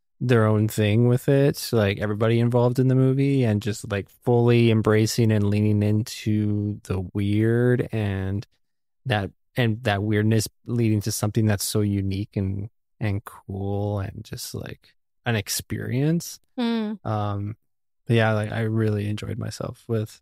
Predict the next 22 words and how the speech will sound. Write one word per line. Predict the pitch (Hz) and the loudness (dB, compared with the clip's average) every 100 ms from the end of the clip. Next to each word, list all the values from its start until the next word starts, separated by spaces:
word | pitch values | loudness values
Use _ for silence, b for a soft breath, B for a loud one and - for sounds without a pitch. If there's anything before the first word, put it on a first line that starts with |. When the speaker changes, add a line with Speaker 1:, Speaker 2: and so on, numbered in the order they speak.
| - | -6
Speaker 1:
with | 117 | 0
this | 110 - | 0 0
one. | 110 107 | -2 4
I | 139 | 4
agree | 165 180 | 6 6
with | 139 | 6
you. | 113 | 4
Like, | 113 | 4
it's | 117 - | 2 2
not | 131 | 2
my | 127 | 2
favorite | - - 113 110 113 - | -2 -2 0 2 0 -2
thing | - 120 123 117 | -4 2 4 4
that | 113 | 2
I've | 107 | 0
ever | 104 104 | 0 -2
seen, | 101 - 107 110 147 156 | -4 -4 -2 2 2 2
but | 131 101 92 b b b - | 2 0 -2 b b b -2
in | 127 | 2
the | 117 | 2
scheme | - - 113 117 120 117 | 0 -2 2 4 2 0
of | - 110 107 104 104 | 0 0 2 0 -2